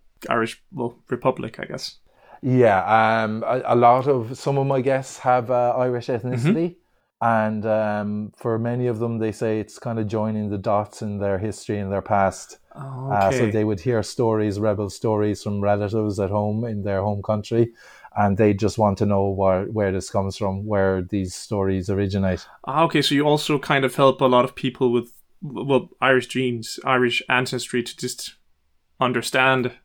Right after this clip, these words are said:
Speaker 1: their an-, ancestry then, kind of understand the stories they've heard. Yeah, okay.
Speaker 2: Yeah, yeah. So provide, provide context to, um, people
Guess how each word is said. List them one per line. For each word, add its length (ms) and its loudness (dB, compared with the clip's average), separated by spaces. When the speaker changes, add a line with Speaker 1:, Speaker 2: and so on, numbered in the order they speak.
Speaker 1:
their 160 4
an-, 200 2
ancestry 480 -6
then, 220 -6
kind 200 -2
of 200 -8
understand 440 2
the 60 -2
stories 380 4
they've 160 -4
heard. 240 -2
Yeah, 180 -6
okay. 300 -8
Speaker 2:
Yeah, 440 10
yeah. 360 6
So 260 2
provide, 480 2
provide 320 0
context 720 -2
to, 300 -2
um, 540 -4
people 540 -2